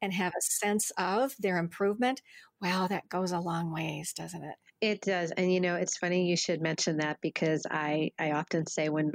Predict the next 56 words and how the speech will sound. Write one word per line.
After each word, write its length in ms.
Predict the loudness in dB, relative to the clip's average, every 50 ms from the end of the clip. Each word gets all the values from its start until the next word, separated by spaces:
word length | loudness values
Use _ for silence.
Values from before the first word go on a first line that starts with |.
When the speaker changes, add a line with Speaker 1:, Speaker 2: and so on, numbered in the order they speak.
| -2 -2
Speaker 2:
when 260 | -2 0 0 0 0
we're 200 | 0 0 0 0 _ -6
trying 340 | -4 -2 -2 0 0 -2 0
to 120 | -2 -2
get 300 | -2 -2 -2 -2 -4 -6
kids, 400 | -2 0 0 0 0 -2 -4 -10 -12 _ -8
you 80 | -4 -2
know, 140 | -2 -2 0
out 220 | -2 -2 0 0 0
of 100 | 0 0
speech 320 | 0 0 0 0 0 -2 -2
therapy, 440 | 0 -2 -2 -2 0 0 0 0 0 _ -8 -12 -10 -10 -10 -10 _ -4
um, 340 | -2 0 0 0 0 -2 -4 -8 _ _ -10 -6 -4
a, 100 | -4 -2 0
a 80 | 0 0
lot 200 | 2 2 0 0
of 80 | -2
times 400 | -2 -2 -2 0 2 2 2 0 0
I'll 160 | -2 0 2 2
write 220 | 2 2 2 2
a 60 | 0
goal 400 | 0 0 0 2 2 2 2 0
and 140 | 2 2 2
it's 280 | 2 2 2 0 0 -2
a 40 |
self-monitoring 920 | -2 -2 -2 -2 -2 -2 0 2 2 2 2 2 2 2 2 2 0 0 0
goal. 400 | 0 0 0 0 0 -2 -4 -6 -10 -16 -16 -16 -14 _ -2
And, 380 | -2 0 0 2 2 0 0 -2 -4 -10 _ _ _ _ _ 0
you 100 | 2 2
know, 200 | 2 2 0 -2 _ _ -4
to 120 | -2 -2
say, 200 | 0 0 -2 0 0
yes, 260 | 0 0 0 2 2
you 120 | 2 2
can 120 | 2 0 -2
actually 300 | -2 -2 0 -2 -2 0
take 240 | 0 -2 -2 -2
data 280 | 0 0 2 2 2 2
on 180 | 2 2 2 2
a 40 |
self-monitoring 760 | 2 2 0 0 0 2 2 0 2 2 0 0 2 0 0 0
goal 280 | 2 2 2 2 2 0
because 360 | -2 0 2 0 0 0 2
you 100 | 0 2 2
let 180 | 2 0 0
them 220 | 0 -2 -2 -2 0
do 140 | 0 2
and 100 | 2 2
say, 100 | 2 0
"Hey, 320 | -2 0 0 2 2 2 0 -2
how 160 | -4 -4 0
do 80 | 2 4
you 120 | 4 4
think 220 | 4 2 2 2 4
you 100 | 2 4
did?" 280 | 4 4 4 2 0